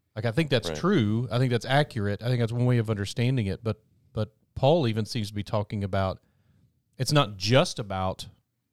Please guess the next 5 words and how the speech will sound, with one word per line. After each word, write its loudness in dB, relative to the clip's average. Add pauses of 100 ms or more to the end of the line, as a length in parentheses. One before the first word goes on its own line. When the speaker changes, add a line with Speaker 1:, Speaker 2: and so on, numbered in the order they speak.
(480)
Speaker 1:
time -2 (460)
and -14
priority. -2 (240)
It's -6
about -2